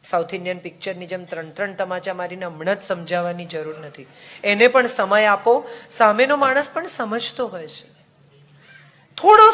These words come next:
સમય આપો કોઈ પણ પરિસ્થિતિને. બે લોકોને જ્યાં, તમે વિચાર કરો, આ હાડકાનું, હું તો તમને સાદો દાખલો, પ્લાસ્ટર કરે, હા, હાડકું તૂટે તો શું કરે? પ્લાસ્ટર કરે. કેમ? જોડીને. As it is રહેવા દે થોડા દિવસ,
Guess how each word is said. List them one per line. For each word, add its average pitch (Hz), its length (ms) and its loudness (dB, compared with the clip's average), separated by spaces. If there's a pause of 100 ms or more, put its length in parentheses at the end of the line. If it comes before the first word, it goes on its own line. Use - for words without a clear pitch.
સમય 240 320 2
આપો 156 300 -10 (680)
કોઈ 370 280 6
પણ 349 260 6
પરિસ્થિતિને. 202 720 -4
બે 233 340 4
લોકોને 233 640 2
જ્યાં, 226 320 -4
તમે 285 200 2
વિચાર 277 360 2
કરો, 262 200 0
આ 202 280 2 (220)
હાડકાનું, 190 540 -6
હું 214 100 -18
તો 269 80 -10
તમને 269 220 0
સાદો 208 340 -2
દાખલો, 156 340 -6 (380)
પ્લાસ્ટર 226 640 2
કરે, 269 440 -2
હા, 165 140 -4
હાડકું 175 520 -6
તૂટે 247 280 -6
તો 214 140 -8
શું 262 240 -12
કરે? 143 260 -12 (140)
પ્લાસ્ટર 180 420 -4
કરે. 143 300 -20 (100)
કેમ? 233 200 0 (520)
જોડીને. 180 460 -10 (920)
As 240 180 8
it 247 200 -4
is 247 240 -8
રહેવા 170 300 -2
દે 160 160 -6
થોડા 151 320 -10
દિવસ, - 560 -16